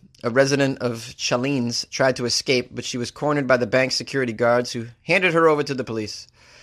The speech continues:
A body search conducted on her yielded twenty-three A T M cards. <laughs> She had 'em on her at the time, just chilling at home. <laughs> Oh, man.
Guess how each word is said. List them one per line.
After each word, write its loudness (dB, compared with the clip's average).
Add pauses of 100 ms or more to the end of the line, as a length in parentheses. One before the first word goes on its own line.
(180)
A -2
body 4
search -2
conducted -2
on -2
her -2
yielded -6
twenty-three -6
A -4
T -6
M -4
cards. -4 (640)
<laughs> -16
She 6
had 2
'em 2
on 6
her 4
at 4
the -4
time, -2
just -8
chilling -4
at -6
home. -2
<laughs> -14
Oh, -4
man. 0